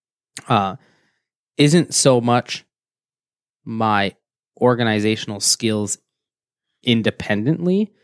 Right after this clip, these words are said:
but I think as soon as other people are relying on my organization, uh, things fall down. So, for example, I don't handle any of my own admin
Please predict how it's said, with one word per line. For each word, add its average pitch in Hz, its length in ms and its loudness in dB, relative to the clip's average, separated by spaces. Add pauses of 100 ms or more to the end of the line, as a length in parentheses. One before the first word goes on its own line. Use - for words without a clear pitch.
(280)
but 113 140 2
I 104 80 4
think 113 300 -2
as 104 100 -2
soon 113 480 0
as 101 280 -2
other 113 220 2
people 120 420 0
are 95 100 2
relying 98 440 0
on 95 120 -2
my 95 200 -2
organization, 98 960 -8 (200)
uh, - 280 -8 (240)
things 101 280 -2
fall 92 420 0
down. 92 380 -4
So, - 160 -4
for 113 220 -4
example, 101 340 -2
I 110 100 0
don't 107 180 -2
handle 98 340 -4
any 101 180 -6
of 92 100 -10
my 98 120 -8
own 95 140 -6
admin 95 460 -4